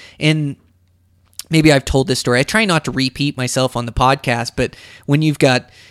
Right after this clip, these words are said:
you know, fifty hours of recording podcasts, every once in a while you forget what you say where, or if I, did I write that or did I say that on the <laughs> podcast?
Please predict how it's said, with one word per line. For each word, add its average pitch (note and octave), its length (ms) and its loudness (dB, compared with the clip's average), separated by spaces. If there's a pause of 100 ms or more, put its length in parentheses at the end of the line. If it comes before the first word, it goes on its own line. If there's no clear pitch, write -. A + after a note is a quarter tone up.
you C#3 100 -4
know, G#2+ 80 -4
fifty C#3+ 440 2
hours C#3 400 4
of F3 160 4
recording D3+ 520 0
podcasts, C#3 600 0
every C#3 200 2
once C#3 280 0
in C#3 60 0
a - 20 2
while B2 100 2
you A#2+ 140 0
forget C#3 400 0
what C#3 180 -2
you C3 100 0
say C3 280 2
where, B2+ 420 4
or A#2+ 80 0
if A#2 160 -4
I, A#2 140 -2
did B2 180 -6
I A#2+ 60 -2
write D#3 340 -2
that B3 260 0
or D#3 80 2
did A#2+ 140 -4
I A2 120 -4
say A#3+ 280 0
that A#3 240 2
on A3 140 0
the G3+ 60 -4
<laughs> G#3+ 120 0
podcast? G3+ 680 0